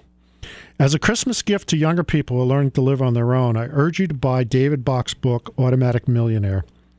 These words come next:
which you can buy on Amazon. Eight to twelve bucks, I hear. The greatest gift you can give a young couple or any other couple in this book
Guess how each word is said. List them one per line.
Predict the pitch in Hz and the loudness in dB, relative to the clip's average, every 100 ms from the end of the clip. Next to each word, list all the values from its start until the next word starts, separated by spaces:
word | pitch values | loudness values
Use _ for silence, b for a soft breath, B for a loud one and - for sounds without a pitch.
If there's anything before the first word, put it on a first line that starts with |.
| b b | b b
which | 123 - | -4 0
you | |
can | 131 | 0
buy | 123 127 | 2 2
on | 117 | 4
Amazon. | 113 117 117 117 113 113 107 - _ - | 2 2 2 2 2 2 0 -6 _ -2
Eight | 170 | -2
to | - | 0
twelve | - 143 120 | 0 0 0
bucks, | 113 113 - | -2 -2 -4
I | 101 | -4
hear. | 95 98 95 b b b b b b | -2 -4 -6 b b b b b b
The | 127 | -2
greatest | - 151 196 196 - | 2 2 2 0 0
gift | 160 - | 0 0
you | 123 | -4
can | 110 127 | 0 0
give | 131 | 0
a | 120 | 0
young | 101 123 143 | 0 2 0
couple | - 139 - 107 | 0 -2 -2 -2
or | 110 | 0
any | 131 151 | 0 0
other | 151 | 0
couple | - 143 - 139 | 0 -2 0 0
in | 127 | 0
this | 127 | -2
book | - 123 107 - | -4 -4 -4 -8